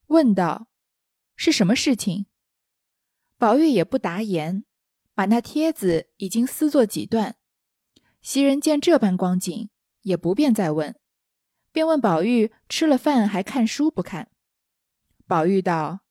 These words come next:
：“可笑云儿这孩子竟这样的混账。”袭人见他答非所问，便微微地笑着问道：“到底是什么事？”宝玉道：“问他做什么？咱们吃饭吧，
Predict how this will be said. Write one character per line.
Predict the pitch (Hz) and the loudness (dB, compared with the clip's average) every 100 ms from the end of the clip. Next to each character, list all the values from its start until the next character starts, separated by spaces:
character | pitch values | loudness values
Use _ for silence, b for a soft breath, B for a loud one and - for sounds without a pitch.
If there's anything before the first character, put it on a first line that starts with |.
| _ _ _ _ _ _ - | _ _ _ _ _ _ -12
：“可 | - - | -6 -2
笑 | - 220 | 0 0
云 | 170 180 | 0 0
儿 | 262 | 0
这 | 214 | 0
孩 | 202 147 170 | -2 -4 -4
子 | 180 - b | -4 -6 b
竟 | 302 302 | -8 0
这 | 349 | 2
样 | 254 | 4
的 | 175 | 2
混 | - 151 | -2 -6
账。” | 175 180 - _ _ _ _ _ _ _ _ _ _ _ _ - | -4 -6 -8 _ _ _ _ _ _ _ _ _ _ _ _ -16
袭 | - 262 | -4 -2
人 | 302 | -2
见 | 320 320 233 | 0 0 0
他 | 226 208 214 | -2 -2 -4
答 | - 170 - | -6 -6 -4
非 | 285 302 | -4 -4
所 | 190 127 | -4 0
问， | 226 208 170 - _ _ _ - | 0 0 -2 -12 _ _ _ -2
便 | 233 214 | 2 4
微 | 269 | 2
微 | 294 | 2
地 | 285 208 | 0 -2
笑 | 269 233 | -2 0
着 | 220 | 0
问 | 294 196 | 0 0
道 | 170 151 165 - _ _ _ _ _ _ _ _ | -2 -6 -10 -18 _ _ _ _ _ _ _ _
：“到 | - 302 | 0 2
底 | 190 | 0
是 | 247 | -2
什 | 240 160 | -4 -4
么 | 208 | -4
事？” | - 277 208 - _ _ _ _ _ _ _ _ _ _ _ _ _ | -4 -2 -2 -4 _ _ _ _ _ _ _ _ _ _ _ _ _
宝 | - 175 | -2 0
玉 | 254 262 | 0 0
道 | 208 180 156 208 - _ _ _ _ _ _ _ _ | 0 0 -2 -8 -16 _ _ _ _ _ _ _ _
：“问 | 247 202 | 0 0
他 | 233 | 0
做 | 285 247 | 0 0
什 | - 139 | 0 -6
么？ | 160 - _ - | -10 -14 _ -4
咱 | 185 | 0
们 | 208 | 0
吃 | - 269 | -2 -2
饭 | 277 190 | 0 0
吧， | 190 | -4